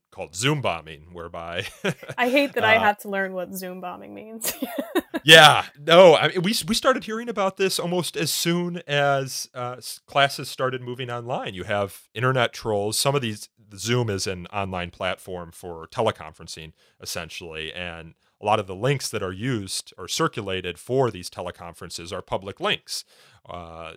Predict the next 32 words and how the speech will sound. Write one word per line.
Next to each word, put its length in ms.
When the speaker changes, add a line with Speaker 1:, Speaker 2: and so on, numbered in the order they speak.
Speaker 1:
you 120
know, 120
it's 120
zoom 400
dot 240
com 520
slash 760
nonsensical 640
list 200
of. 120
And 160
I 120
guess 180
somehow 440
people 280
were 160
finding 480
these 160
public 400
links 460
and 420
coming 360
in 320
and, 240
and 340
showing, 580
infiltrating, 560
essentially, 480
showing 400
pornographic 580
material, 800
uh, 260